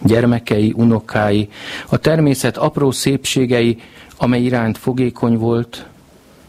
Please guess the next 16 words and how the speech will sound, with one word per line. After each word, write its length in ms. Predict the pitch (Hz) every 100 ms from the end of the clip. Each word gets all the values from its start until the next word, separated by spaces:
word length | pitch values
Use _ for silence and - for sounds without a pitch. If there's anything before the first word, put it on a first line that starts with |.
| -
vajon 440 | - 147 151 151 -
mi 140 | - 190
kötötte 560 | 120 - 107 - 104
kínjai 480 | - 143 123 113 107
mellett 520 | 110 107 101 98 -
is 320 | 104 - - -
az 180 | - 107
élethez? 800 | - 113 90 87 - - 85 - - - - - - - - - - - - - - - -
Érdemes, 760 | 127 123 120 127 127 127 - - - _ -
vagy 280 | - 117 120
nem 180 | 123 113
érdemes? 680 | 95 95 90 85 82 - - - - - - - - -
Nem 220 | 123 107
lehet 260 | 90 85 -
kérdés. 680 | - 85 82 80 82 - - - - - - - - - - - -
Szerethetünk, 1120 | - - 127 135 - - 131 - 143 151 143